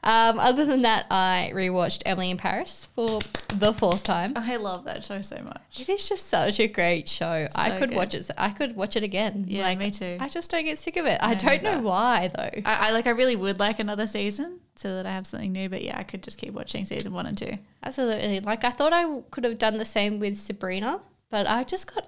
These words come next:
Speaker 1: over Sabrina in the end.
Speaker 2: Yeah, I don't know that I could go back and, like, I,
Speaker 1: Left me a
Speaker 2: I
Speaker 1: bit
Speaker 2: will, I
Speaker 1: sour.
Speaker 2: will at one point 'cause, like, the latest season I've only watched that once.
Speaker 1: Yeah.
Speaker 2: So I will go back and rewatch at some point, but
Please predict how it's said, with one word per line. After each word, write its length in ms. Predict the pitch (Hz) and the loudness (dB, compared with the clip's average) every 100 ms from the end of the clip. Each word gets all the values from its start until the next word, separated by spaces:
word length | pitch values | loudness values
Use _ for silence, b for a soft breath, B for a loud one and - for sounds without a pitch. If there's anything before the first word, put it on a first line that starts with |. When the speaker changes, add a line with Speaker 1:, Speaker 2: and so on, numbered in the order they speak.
| - | -2
Speaker 1:
over 260 | 196 208 | 0 0
Sabrina 480 | 240 269 240 190 185 180 | -4 -4 -2 -2 0 -2
in 160 | 175 | -4
the 100 | 175 | -2
end. 220 | 170 175 | -4 -2
Speaker 2:
Yeah, 340 | 202 214 196 196 | 2 2 4 2
I 40 | |
don't 160 | 202 226 | 2 2
know 120 | 247 | 2
that 120 | 247 | 2
I 60 | 240 | 0
could 180 | 240 247 | -4 -2
go 160 | 208 | -2
back 240 | 190 196 214 | -2 -4 -4
and, 120 | 202 | -2
like, 160 | 214 208 | -2 2
I, 40 | |
Speaker 1:
Left 220 | 226 262 | 2 2
me 60 | 277 | 2
a 40 | |
Speaker 2:
I 60 | 262 | 2
Speaker 1:
bit 80 | 269 | 4
Speaker 2:
will, 180 | 339 269 | 2 2
I 140 | 214 | 2
Speaker 1:
sour. 140 | 202 294 | 2 4
Speaker 2:
will 160 | 349 | 2
at 100 | 320 | 2
one 200 | 208 202 | 2 2
point 280 | 202 208 214 | 0 -2 -2
'cause, 180 | - 220 | -6 -4
like, 220 | 202 202 - _ _ | -4 -4 -12 _ _
the 120 | 226 220 | 0 2
latest 460 | 202 196 202 226 | 2 2 0 -2
season 240 | 233 226 214 | -2 0 0
I've 80 | 190 | -2
only 160 | 185 | -2
watched 240 | 180 202 196 | -2 0 0
that 160 | 190 | 0
once. 480 | - - 226 - - - | -2 -4 -6 -8 -10 -8
Speaker 1:
Yeah. 320 | 226 202 170 - | -6 -4 -4 -2
Speaker 2:
So 140 | 240 | 0
I 120 | 233 | 2
will 160 | 240 277 | 2 0
go 100 | 262 | 0
back 220 | 220 214 | -2 -2
and 100 | 196 | -4
rewatch 320 | 185 175 190 | -4 -4 -6
at 80 | 208 | -8
some 220 | - 185 | -6 -8
point, 280 | 202 - - | -6 -8 -4
but 240 | 196 - | -4 -4